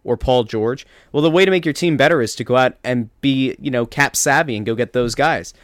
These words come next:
I mean, a team that, that brings back Belinelli, Ilyasova, re-signs Redick, and acquires Trevor Ariza, you're better. Like, th-, there's no doubt about it. Like, Ariza is the perfect fit. Like, if, if you realized after the fact that, like, "Wow, you know, Mikal Bridges really could have helped our team this year,"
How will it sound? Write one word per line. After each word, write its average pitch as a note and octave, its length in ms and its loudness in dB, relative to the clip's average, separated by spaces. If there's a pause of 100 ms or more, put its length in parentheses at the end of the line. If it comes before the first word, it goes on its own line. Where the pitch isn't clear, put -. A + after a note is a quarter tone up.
(160)
I - 40 -2
mean, G3+ 140 4
a F#3+ 60 2
team A3 240 0
that, G#3+ 260 -2
that F3 200 4
brings F#3+ 260 2
back E3+ 260 4
Belinelli, E3 520 4
Ilyasova, D3 760 2 (240)
re-signs D#3+ 560 2
Redick, C3+ 280 2
and A#2 100 -2
acquires C#3+ 480 2
Trevor C#3+ 260 0
Ariza, C3 560 -2 (220)
you're E3 100 2
better. F3+ 340 2 (680)
Like, E3 160 6
th-, E3 160 2
there's D#3+ 300 2
no F#3 160 6
doubt F3+ 220 6
about E3+ 240 4
it. - 120 -10
Like, C3 140 -2
Ariza F3 380 4
is F3 160 4
the E3 80 0
perfect E3+ 360 -2
fit. G#3 220 2
Like, C3+ 160 0
if, D#3+ 180 0 (360)
if D3+ 140 -4
you F#3 160 0
realized G3+ 540 6
after E3+ 240 4
the D3 120 0
fact C3+ 260 2
that, C3+ 80 -2
like, C3 180 2
"Wow, F3+ 220 4
you C3+ 140 2
know, C#3 80 2
Mikal E3 320 2
Bridges E3 280 0
really F3+ 200 2
could A3 160 2
have E3+ 60 -6
helped C3 180 0
our A2 100 -2
team A2 220 -6
this F#2+ 200 -8
year," F#2 200 -6